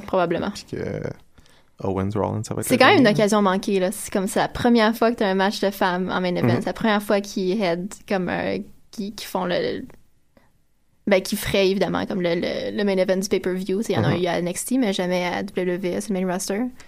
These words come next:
Speaker 2: Mhm.
Speaker 1: Puis dans une cage, puis tout, puis c'est Sacha Banks puis Charlotte.
Speaker 2: Je serais
Speaker 1: Puis
Speaker 2: pas
Speaker 1: ils font
Speaker 2: surpris
Speaker 1: pas.
Speaker 2: que Charlotte, elle leur prenne.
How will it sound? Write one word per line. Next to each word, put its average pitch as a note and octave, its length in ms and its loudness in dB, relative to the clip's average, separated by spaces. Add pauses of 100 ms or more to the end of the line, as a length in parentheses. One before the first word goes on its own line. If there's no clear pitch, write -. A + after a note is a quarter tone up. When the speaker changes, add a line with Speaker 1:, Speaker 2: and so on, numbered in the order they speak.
(180)
Speaker 2:
Mhm. G#2+ 240 0 (320)
Speaker 1:
Puis F#3+ 300 -4
dans F#3 140 0
une F#3 140 -2
cage, G#3+ 680 -2 (600)
puis G3+ 200 -6
tout, G#3 320 -2 (600)
puis G3+ 180 -4
c'est G3 240 0
Sacha G3 320 -4
Banks F#3 220 -2
puis G#3 80 -6
Charlotte. F#3 600 -4 (540)
Speaker 2:
Je - 60 -10
serais - 80 0
Speaker 1:
Puis - 0 -
Speaker 2:
pas D3 80 4
Speaker 1:
ils A#3 40 4
font C#4 100 2
Speaker 2:
surpris G#3+ 180 0
Speaker 1:
pas. - 40 -2
Speaker 2:
que - 60 -4
Charlotte, B2+ 340 2
elle A#2 80 2
leur G#2 140 2
prenne. C#3 260 -2